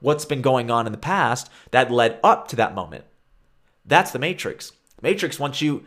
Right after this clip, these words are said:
delusionally attacking each other and dividing and conquering. That's the Matrix. Your emotional response to this entire process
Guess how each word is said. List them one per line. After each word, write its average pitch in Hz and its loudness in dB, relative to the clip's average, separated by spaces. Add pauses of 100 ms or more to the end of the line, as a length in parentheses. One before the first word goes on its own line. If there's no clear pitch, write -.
(200)
delusionally 151 2
attacking 147 0
each 117 -6
other 117 2
and 113 -6
dividing 117 0
and 107 -12
conquering. 139 -4 (640)
That's 101 -8
the - -6
Matrix. - -4 (380)
Your 165 4
emotional 143 -2
response 139 -2
to 131 -8
this 123 -4
entire 135 -2
process 143 -6